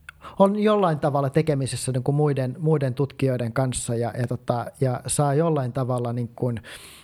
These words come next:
palikat niinku menevät niinku paikoilleen, "Aa, okei, tämä on näin." Tai sitten näin, että, "Aa, tää ei ookaan näin."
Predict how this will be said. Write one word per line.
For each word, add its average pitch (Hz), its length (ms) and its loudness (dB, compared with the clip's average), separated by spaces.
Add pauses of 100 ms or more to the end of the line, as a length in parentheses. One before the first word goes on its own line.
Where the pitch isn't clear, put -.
(440)
palikat 135 440 0
niinku 127 260 -6 (640)
menevät 127 320 0
niinku 120 140 -4
paikoilleen, 127 460 -2 (100)
"Aa, 139 460 0
okei, 131 520 0
tämä 131 240 0
on 131 340 0
näin." 143 380 0 (320)
Tai 190 220 6
sitten 165 320 0
näin, 170 180 0
että, - 160 -6 (460)
"Aa, 185 380 2
tää 123 160 2
ei 120 220 0
ookaan 101 420 -2
näin." - 280 -8